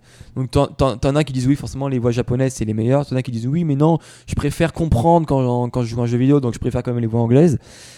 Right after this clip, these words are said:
Euh, là, ce qui est quand même jouissif, c'est qu'ils ont pris comme que des stars, euh, pour les, pour les doubleurs. Donc, tous ceux qui regardent des animés, ils reconnaîtront forcément des voix. Et il y a quand même, alors, euh,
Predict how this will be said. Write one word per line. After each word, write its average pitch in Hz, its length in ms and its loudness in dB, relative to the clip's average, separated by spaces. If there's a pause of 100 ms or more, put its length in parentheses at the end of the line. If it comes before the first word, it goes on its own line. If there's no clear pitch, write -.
(240)
Euh, 110 360 6
là, 135 140 6
ce - 80 -4
qui 147 60 -2
est 135 40 -4
quand 139 100 4
même 139 100 4
jouissif, 151 400 0
c'est - 160 -4
qu'ils 135 340 2
ont 131 220 -2
pris - 240 -2
comme 156 220 0
que - 120 6
des 139 140 8
stars, 151 480 0
euh, 120 160 -2
pour 120 220 -6
les, 120 100 -4
pour 123 160 -6
les 120 80 4
doubleurs. 120 400 8 (320)
Donc, - 180 -2 (300)
tous - 120 0
ceux 180 100 6
qui - 80 2
regardent 147 160 6
des 139 120 4
animés, 151 400 6
ils 131 80 2
reconnaîtront 139 380 4
forcément 131 340 4
des 127 120 4
voix. 147 260 6 (380)
Et 131 60 2
il - 20 6
y 131 40 6
a 123 60 4
quand 147 140 6
même, 175 240 6 (160)
alors, 139 340 6
euh, 123 140 6